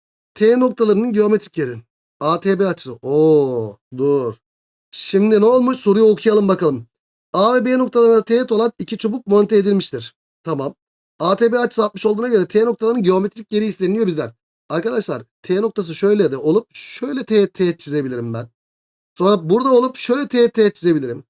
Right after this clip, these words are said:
Arkadaşlar nerede çizersek çizelim. Burada altmış derece olacak ya buradaki açı. A T B açısı altmış derece olacak şekilde. Burada da çizsem böyle teğet, teğet. O zaman ne oluyor? Bu altmış derece. Bu yarıçap olacak. Şuradan dik çizsen, dik çizsen şöyle.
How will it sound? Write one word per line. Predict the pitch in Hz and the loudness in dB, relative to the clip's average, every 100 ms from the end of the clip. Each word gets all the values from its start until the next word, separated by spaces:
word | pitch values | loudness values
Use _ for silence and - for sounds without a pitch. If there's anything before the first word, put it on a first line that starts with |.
| _ _ _ | _ _ _
Arkadaşlar | 156 196 240 240 226 170 | -4 -2 0 0 0 0
nerede | 165 196 233 262 | 0 0 -4 -6
çizersek | - 220 208 226 - | -4 -2 -2 -4 -4
çizelim. | 165 180 127 117 _ - | -2 -2 -2 -8 _ -8
Burada | 143 185 202 - | 0 0 0 -4
altmış | 147 - 180 | -8 -8 -4
derece | 185 185 180 | 0 2 2
olacak | 170 165 240 240 | 0 0 -2 0
ya | 196 | 0
buradaki | 160 156 143 | 2 0 -2
açı. | 117 123 | -6 -8
A | 117 | -6
T | 143 | -6
B | 127 | -6
açısı | 123 117 123 | -8 -10 -12
altmış | 117 - | -12 -10
derece | 127 120 | -8 -6
olacak | 117 113 113 | -8 -8 -14
şekilde. | 107 104 - _ _ _ 135 | -16 -18 -20 _ _ _ -4
Burada | 220 311 320 | -2 0 0
da | 226 | 0
çizsem | 208 - 196 190 | -2 0 0 2
böyle | 190 180 | 2 0
teğet, | - 190 190 190 _ | 0 2 2 0 _
teğet. | - 180 226 254 - _ _ _ - | -2 2 2 -2 -20 _ _ _ -6
O | 170 | 0
zaman | 208 226 240 | 2 2 2
ne | |
oluyor? | 262 269 240 254 202 | 0 0 0 0 0
Bu | 190 | 0
altmış | 196 214 - | -2 -4 0
derece. | 226 196 208 - - | 2 2 0 -2 -6
Bu | 156 214 220 - | 2 2 2 0
yarıçap | 170 190 214 196 | -2 0 -2 -2
olacak. | 196 202 202 | -2 -4 -6
Şuradan | - 196 196 196 185 | -10 -6 -2 0 -2
dik | 185 - | -6 -8
çizsen, | - 190 180 175 | -8 -4 -4 -4
dik | - | -8
çizsen | - 190 175 | -10 -4 -4
şöyle. | 175 170 190 | -2 -2 -2